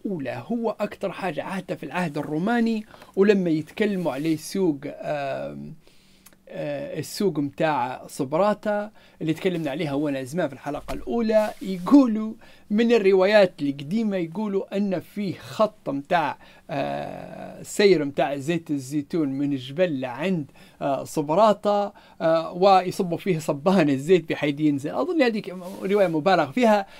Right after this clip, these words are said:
لكن المقصود بالوفرة متاعه وكثرته.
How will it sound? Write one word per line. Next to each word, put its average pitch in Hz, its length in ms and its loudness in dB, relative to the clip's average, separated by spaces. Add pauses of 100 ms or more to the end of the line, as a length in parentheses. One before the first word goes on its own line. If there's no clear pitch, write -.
(140)
لكن 226 280 4
المقصود 185 600 -2
بالوفرة 165 520 0
متاعه 139 520 -2
وكثرته. 135 680 -10